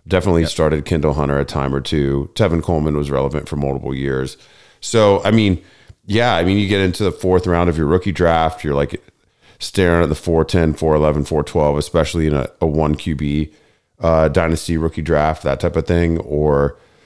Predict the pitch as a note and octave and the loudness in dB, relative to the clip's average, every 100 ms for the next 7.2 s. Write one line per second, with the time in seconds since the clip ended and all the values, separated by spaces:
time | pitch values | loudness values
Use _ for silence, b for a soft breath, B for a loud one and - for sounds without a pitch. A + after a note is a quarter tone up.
0 | b b b _ - F2 D#2 E2 E2+ E2+ | b b b _ -2 0 2 2 2 2
1 | E2 C#2+ D2+ E2+ D#2 - D2 F2 - F2 | 0 0 -2 -2 -2 -2 -4 -4 -2 0
2 | C#2+ D2 E2+ D2 C#2 A#1+ C2 D#2+ D#2+ D2+ | 0 -2 -4 -4 -2 -2 -6 -6 -6 -2
3 | F2 D2 - _ _ - G#2 E2+ D#2+ D#2+ | 0 -2 -6 _ _ -2 2 2 2 0
4 | D2+ D2+ D#2 D2 C2+ C2 D2+ - D2+ C2+ | 2 0 0 -2 -2 0 0 -2 -4 -4
5 | - D#2 - D#2+ D2+ D2 C#2+ C#2+ b b | -4 -4 -2 -2 0 0 -2 -6 b b
6 | b F2 D#2+ E2 C#2+ D2 C#2 C#2+ D2 C#2+ | b -4 -2 -2 0 0 0 0 0 0
7 | - | -4